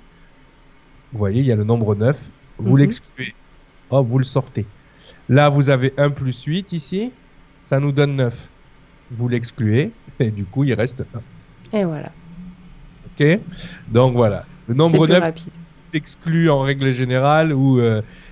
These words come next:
Speaker 1: il sublime les autres nombres, comme disent les numérologues.
Speaker 2: Mhm.
Speaker 1: Donc voilà, donc on a une conjoncture quatre, quatre, un.
Speaker 2: Ouais.
Speaker 1: Et donc, cette conjoncture quatre, quatre,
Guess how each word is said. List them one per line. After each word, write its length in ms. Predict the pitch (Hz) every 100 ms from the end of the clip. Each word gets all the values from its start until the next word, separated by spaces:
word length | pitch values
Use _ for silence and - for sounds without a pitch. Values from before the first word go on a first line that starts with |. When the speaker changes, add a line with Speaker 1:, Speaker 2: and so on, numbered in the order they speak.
| -
Speaker 1:
il 100 | 113
sublime 480 | 113 - 135 143 156
les 140 | 135 127
autres 260 | 135 143
nombres, 260 | 127 117 98
comme 140 | 104
disent 200 | 98 101
les 80 | 98
numérologues. 420 | 92 92 85 76 - - -
Speaker 2:
Mhm. 400 | 185 175 214 127 -
Speaker 1:
Donc 180 | 147 165 -
voilà, 260 | 156 127
donc 220 | 117 135
on 100 | 170
a 80 | 175
une 140 | 180 170
conjoncture 1000 | 185 185 185 175 - 175 180 156 135 -
quatre, 500 | 180 180 - - - - - - - -
quatre, 460 | - 156 151 - - - - - - -
un. 160 | 117 95 - - - - - - 202
Speaker 2:
Ouais. 140 | 190 - - - - -
Speaker 1:
Et 140 | 185 185 - - - - -
donc, 280 | 160 139 -
cette 220 | - -
conjoncture 480 | - 170 175 - 180
quatre, 200 | 170 156
quatre, 220 | 165 156